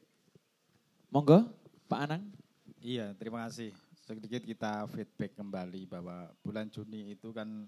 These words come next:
Speaker 2: new normal kan digulirkan sebagai upaya untuk, eh, kita beradaptasi dengan covid sembilan belas. Nah, prinsip, eh, new normal itu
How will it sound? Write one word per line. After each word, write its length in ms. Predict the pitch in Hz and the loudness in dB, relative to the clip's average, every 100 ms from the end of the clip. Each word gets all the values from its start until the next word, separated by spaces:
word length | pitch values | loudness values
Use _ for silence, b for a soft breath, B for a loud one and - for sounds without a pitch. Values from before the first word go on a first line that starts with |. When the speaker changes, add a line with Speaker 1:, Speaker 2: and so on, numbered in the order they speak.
| - _ _ | -16 _ _
Speaker 2:
new 160 | 127 127 | -6 -4
normal 440 | 113 107 107 107 107 | -2 -4 -6 -8 -8
kan 320 | 107 101 101 _ _ _ _ _ - _ _ | -10 -10 -14 _ _ _ _ _ -20 _ _
digulirkan 680 | 110 - 107 101 95 - 92 85 78 - _ _ _ _ _ | -12 -6 -6 -4 -8 -10 -12 -12 -20 -20 _ _ _ _ _
sebagai 420 | - - 107 107 101 | -20 -12 -6 -4 -4
upaya 440 | 95 104 104 107 | -4 -6 -6 -6
untuk, 380 | 101 98 104 104 _ _ _ | -8 -10 -10 -10 _ _ _
eh, 120 | 104 104 | -12 -12
kita 260 | 104 117 107 | -12 -12 -6
beradaptasi 840 | - 98 104 98 - 95 98 104 | -4 -4 -8 -12 -12 -12 -12 -12
dengan 240 | 101 95 | -10 -12
covid 360 | 95 92 90 95 | -8 -8 -8 -10
sembilan 460 | - 90 90 175 175 | -12 -12 -14 -14 -14
belas. 480 | 170 156 - - - - _ _ _ _ _ - | -14 -14 -16 -16 -18 -20 _ _ _ _ _ -14
Nah, 200 | 104 90 82 - | -12 -12 -16 -10
prinsip, 320 | 120 110 131 135 127 - _ _ - | -8 -6 -8 -8 -12 -14 _ _ -6
eh, 280 | 123 117 113 | -2 -2 -4
new 200 | 117 117 | -4 -4
normal 480 | 113 113 113 110 104 | -4 -4 -4 -6 -8
itu 600 | 95 - 147 151 143 | -10 -6 -6 -6 -8